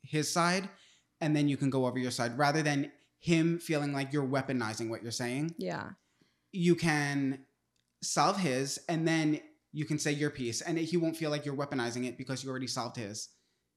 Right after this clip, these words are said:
Speaker 1: You know what I mean?
Speaker 2: Yes. It doesn't work for my relationship, though.
Speaker 1: Okay.
Speaker 2: But it could. I can see how it
Speaker 1: <laughs>
Speaker 2: could. But I've tried, and then we get in, like, the fight where it's, like, not tit for tat.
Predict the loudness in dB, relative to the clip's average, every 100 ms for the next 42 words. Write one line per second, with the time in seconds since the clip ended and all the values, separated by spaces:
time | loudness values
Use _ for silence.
0 | -4 0 2 2 0 -2 -6 -16 -12 2
1 | 4 4 0 -6 2 6 6 6 2 2
2 | 2 2 2 -2 -4 -6 -6 -4 -2 -2
3 | -4 -8 -12 -18 -20 -4 10 10 10 6
4 | 12 12 12 12 10 10 10 12 12 12
5 | 12 12 12 8 -6 -8 8 10 10 4
6 | -16 -20 _ _ _ 6 6 6 -2 4
7 | 8 10 10 8 2 -2 0 2 4 4
8 | 2 2 2 2 0 6 8 8 6 6
9 | 4 2 6 8 6 4 4 4 2 4
10 | 4 4